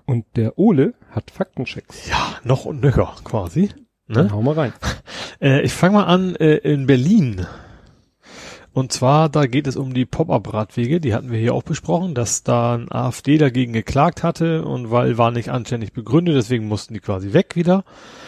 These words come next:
Speaker 2: Ähm, hat jetzt aber ein, ein Gericht, ein Verwaltungsgericht, Oberverwaltungsgericht, um genau zu sein, entschieden so, nee, sie haben, äh, Gründe nachgeliefert und das ist okay und deswegen dürfen die Pop-,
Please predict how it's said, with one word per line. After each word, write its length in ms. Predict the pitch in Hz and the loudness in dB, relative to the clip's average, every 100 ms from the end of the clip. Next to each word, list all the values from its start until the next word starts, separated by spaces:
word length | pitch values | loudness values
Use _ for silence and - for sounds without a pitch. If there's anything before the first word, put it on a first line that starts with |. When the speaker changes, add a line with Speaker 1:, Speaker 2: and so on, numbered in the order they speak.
| - - _ | -20 -20 _
Speaker 2:
Ähm, 240 | 135 127 117 | 4 4 4
hat 160 | 127 139 | 0 0
jetzt 180 | 160 | 0
aber 180 | 165 160 | 0 0
ein, 520 | 151 147 139 139 147 _ | 0 -2 -4 -10 -12 _
ein 180 | - 147 | -8 -6
Gericht, 460 | 120 120 170 - - | -2 -2 -4 -10 -12
ein 80 | 104 | -4
Verwaltungsgericht, 1000 | 123 156 170 117 - 101 135 190 - - | 2 2 2 -2 -2 0 2 0 -8 -2
Oberverwaltungsgericht, 920 | 110 107 98 104 107 98 - 113 - | 2 2 2 0 -2 -4 -8 -10 -10
um 100 | 117 | -10
genau 200 | 104 101 | -8 -6
zu 120 | - | -6
sein, 220 | 107 117 | -6 -4
entschieden 500 | 139 123 - 139 143 | -6 -8 -2 -2 -2
so, 220 | 127 127 131 | 0 0 2
nee, 240 | 123 156 | 2 2
sie 200 | 151 135 | 4 4
haben, 360 | 123 135 131 - | 2 0 -6 -6
äh, 140 | 135 | -6
Gründe 380 | 113 - 135 117 | -2 0 0 2
nachgeliefert 920 | 123 143 - 127 110 107 139 208 - | 2 2 0 -2 -2 0 0 0 -2
und 220 | - 107 | -12 -4
das 180 | 120 - | -4 -4
ist 300 | - 131 - | -8 -8 -8
okay 340 | - - 151 - | -8 2 4 4
und 140 | 120 | 0
deswegen 380 | 117 - 131 117 | -2 0 -2 -2
dürfen 180 | 113 113 | -6 -4
die 60 | |
Pop-, 300 | 117 131 110 | -2 0 -2